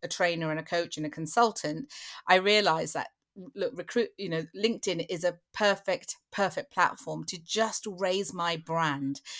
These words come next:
raise my personal brand, let people know what I'm all about, and create, you know, great content that really appealed to the people that I was targeting. So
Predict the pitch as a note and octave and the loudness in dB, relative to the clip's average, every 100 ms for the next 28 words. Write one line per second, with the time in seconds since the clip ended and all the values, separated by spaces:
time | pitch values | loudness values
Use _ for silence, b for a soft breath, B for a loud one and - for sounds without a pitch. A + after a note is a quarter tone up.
0 | B - F3+ E3 E3 E3 G#3 G3+ G#3+ G3+ | B 2 2 4 -2 2 4 4 2 -4
1 | F#3+ F#3 F#3 F3+ F#3 - B B F3+ F#3+ | 2 4 4 2 -4 -12 B B 0 0
2 | G#3 D#3+ E3 D#3+ D#3+ D3+ - D#3 D#3 D#3 | 0 -6 -2 -2 0 -2 0 0 0 -4
3 | - D#3+ D3 - F#3+ A#3 A#3 - - E3+ | -4 -2 -2 4 4 4 2 -2 -4 -4
4 | F3 E3 _ - - G3 A3 A#3+ _ _ | -4 -10 _ -8 2 4 4 2 _ _
5 | _ _ _ G3 F3 D#3 F#3+ A3+ A#3+ - | _ _ _ -6 -4 -2 4 4 4 -4
6 | - A3+ A3 - C#3+ C#3 - - - F3+ | 2 4 4 0 -2 -4 -4 -4 -4 -8
7 | G3+ G#3+ G#3+ - F3+ - - A3 F3 D3+ | -4 -4 -4 -4 -4 -6 -4 0 2 0
8 | D3+ E3+ - B B B B - - A3+ | -4 -8 -14 B B B B -4 2 2
9 | G#3 G3+ G3 - F#3 G#3 G3 F3+ E3 D#3+ | 2 -2 -6 -4 -4 -4 -4 -2 -2 -2
10 | D3+ D3+ - G3+ G3 E3 - C3+ C3+ B | -2 -2 0 2 2 2 -8 -10 -14 B
11 | B B B - - G3+ | B B B 2 8 10